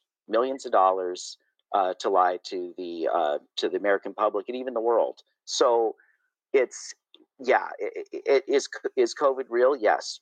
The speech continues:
But was it, was it created on purpose and released for a lab on purpose? I believe it was, just on all the research that I've done. Um, and plus the fact that a virus does not occur in nature because it's not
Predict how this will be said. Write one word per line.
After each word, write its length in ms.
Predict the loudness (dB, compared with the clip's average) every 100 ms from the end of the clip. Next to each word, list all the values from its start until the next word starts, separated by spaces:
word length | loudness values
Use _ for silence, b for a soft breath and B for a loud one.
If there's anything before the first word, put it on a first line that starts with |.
| 0
But 220 | 2 0 -2
was 260 | 0 0 0
it, 180 | -2 -4 _ _ -4
was 200 | -2 -2
it 100 | -6
created 580 | -2 2 2 2 -2 -6 _ -2
on 160 | -2 0
purpose 480 | -2 -4 -2 -4 -4
and 100 | -6
released 400 | -4 -4 -6 -2
for 100 | 0
a 20 |
lab 240 | 4 4
on 140 | 2 0
purpose? 480 | 0 -2 0 -4 0
I 140 | 0 0
believe 480 | -2 -4 -6 -8 -4
it 120 | -2 0
was, 540 | 2 2 2 -6 -12 -6
just 300 | -4 -4 -6 0
on 200 | 2 2
all 200 | 2 2
the 100 | 0
research 560 | -4 -2 -2 -2 -4 -2
that 120 | 2
I've 220 | 2 2
done. 320 | 2 2 -2 -10 b b b b _ 0
Um, 520 | 2 2 -4 -18 -20 _ _ _ _ _ _ -4
and 360 | -2 0 -2 -2
plus 360 | 0 0 0 -16 -8
the 80 | -2
fact 360 | 2 2 2
that 100 | -2
a 60 | -2
virus 500 | 4 4 4 -2 -8
does 240 | -6 -4
not 260 | 2 4 4 0
occur 340 | -2 0 0
in 240 | 0 -6 -6
nature 540 | -8 -6 -6 -6 -8 -12
because 400 | -4 0 0 -2
it's 180 | -8
not 280 | 0 2 2